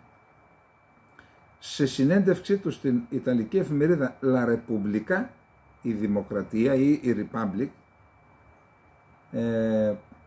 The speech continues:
κατηγόρησε τους Ρώσους, καταρχάς έδωσε ένα μήνυμα και στην Ελλάδα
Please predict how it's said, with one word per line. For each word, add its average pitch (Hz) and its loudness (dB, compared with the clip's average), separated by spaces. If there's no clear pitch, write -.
κατηγόρησε 160 2
τους - -10
Ρώσους, 135 -2
καταρχάς 170 -4
έδωσε 202 0
ένα 196 2
μήνυμα 208 4
και 196 0
στην 190 -2
Ελλάδα 98 0